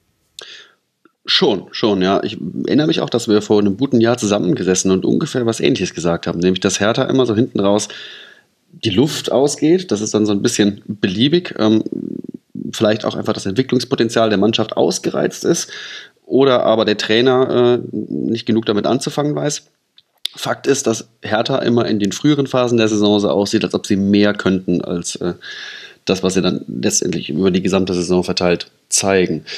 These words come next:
Ich weiß aber auch da nicht, ob die nicht vielleicht schon irgendwo abgeschaltet haben, weil sie hatten zwar, ähm, glaub ich, mehr Torschüsse sogar als, als Hannover,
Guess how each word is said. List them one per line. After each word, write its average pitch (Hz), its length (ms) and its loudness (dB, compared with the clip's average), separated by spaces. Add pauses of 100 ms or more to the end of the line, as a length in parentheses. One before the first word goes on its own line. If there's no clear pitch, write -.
(160)
Ich - 120 -2
weiß 185 220 2
aber 117 140 4
auch 95 100 -2
da 113 160 2
nicht, 113 160 0
ob - 80 -4
die 107 80 0
nicht 104 140 2
vielleicht 107 240 0
schon 98 100 2
irgendwo 104 240 0
abgeschaltet - 640 -4
haben, 82 240 -8
weil 82 320 -4
sie - 140 -10
hatten 104 180 -2
zwar, 107 220 -6
ähm, 101 160 -6 (160)
glaub 104 180 -2
ich, 95 80 -10
mehr 123 220 0
Torschüsse 151 360 -2
sogar 147 300 0
als, - 280 -2
als 123 340 0
Hannover, 131 460 0